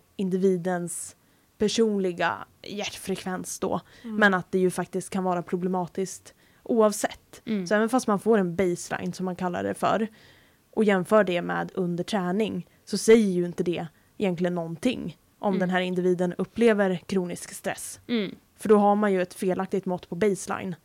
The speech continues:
Speaker 3: Mm.
Speaker 1: då i förhållande till fysisk aktivitet,
Speaker 3: Mm.
Speaker 1: helt enkelt.
Speaker 3: Mm.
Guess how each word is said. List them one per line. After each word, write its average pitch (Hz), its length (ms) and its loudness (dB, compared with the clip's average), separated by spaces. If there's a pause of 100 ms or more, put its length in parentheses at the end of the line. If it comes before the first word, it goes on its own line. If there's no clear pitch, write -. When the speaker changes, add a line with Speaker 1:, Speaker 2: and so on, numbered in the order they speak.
(140)
Speaker 3:
Mm. 226 260 -4
Speaker 1:
då 180 240 -2
i 196 60 -2
förhållande 175 520 -4
till 175 180 -8
fysisk 185 500 -6
aktivitet, - 760 -2
Speaker 3:
Mm. 226 300 -6
Speaker 1:
helt - 160 -6
enkelt. - 440 -10
Speaker 3:
Mm. 185 240 -6